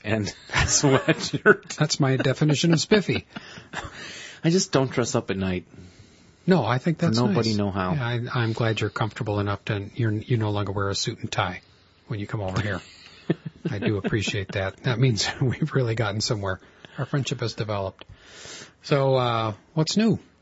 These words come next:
Speaker 2: What's new in the world of A S L?
Speaker 1: Oh,
Speaker 2: You know, I,
Speaker 1: there's
Speaker 2: I would ask about you, but I don't really care. I, I wanna know about A S L.
Speaker 1: You know, should we jump right into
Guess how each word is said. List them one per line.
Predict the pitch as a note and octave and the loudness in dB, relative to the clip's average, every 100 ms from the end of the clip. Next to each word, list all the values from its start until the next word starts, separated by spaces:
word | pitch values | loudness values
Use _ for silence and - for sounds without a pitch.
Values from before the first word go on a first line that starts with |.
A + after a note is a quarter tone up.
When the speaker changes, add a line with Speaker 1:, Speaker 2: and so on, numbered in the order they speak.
| _ - | _ -6
Speaker 2:
What's | C#3+ - | -4 2
new | D#3 | 2
in | C3+ | 4
the | |
world | B2+ C3 A#2+ | 2 2 0
of | G#2+ F#2 | -2 0
A | C#3+ B2+ | 0 2
S | A#2+ - | 0 -2
L? | C3 G#2+ F#2+ - _ _ _ - | -2 -4 -6 -14 _ _ _ 4
Speaker 1:
Oh, | F#3 | 8
Speaker 2:
You | |
know, | F#3 | 8
I, | D3 | 6
Speaker 1:
there's | C3+ | 6
Speaker 2:
I | D3 | 6
would | D#3+ D#3 | 6 6
ask | C3 - | 4 0
about | A#2 A2+ | 0 0
you, | A#2 A#2+ | 0 2
but | A2 | 2
I | G#2+ | 2
don't | A#2+ | 0
really | A2+ A2 | 0 -2
care. | G#2 C3+ A#2+ | -2 -2 0
I, | G#2+ | -2
I | A2 A#2+ | -4 -4
wanna | A2+ A#2+ | -4 -2
know | A#2+ C3+ | -2 -4
about | C3 C3+ | -4 -4
A | C#3+ | -4
S | C#3+ C3 | -2 -2
L. | D#3 C3 - | -2 -4 0
Speaker 1:
You | C3+ | 4
know, | C3 | 4
should | E3 C3 | 4 2
we | A#2 | 4
jump | C3+ C3 | 2 4
right | B2 | 2
into | C3+ A2 | 4 0